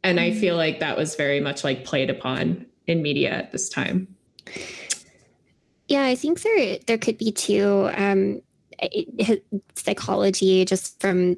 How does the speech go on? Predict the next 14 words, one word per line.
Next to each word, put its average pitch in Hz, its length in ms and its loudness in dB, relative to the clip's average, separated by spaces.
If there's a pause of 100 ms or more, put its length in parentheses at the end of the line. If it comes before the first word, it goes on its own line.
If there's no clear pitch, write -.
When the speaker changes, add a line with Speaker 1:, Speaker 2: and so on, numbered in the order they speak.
Speaker 2:
the 185 180 2
little 185 280 0
that 185 160 -2
I 175 120 0
know 180 140 4
about 190 200 -2
it, 190 120 0
has 185 200 0
historically 196 540 0
been 190 300 -2
kind 190 240 0
of 190 180 -2
an 190 340 2
underestimated, 185 1040 0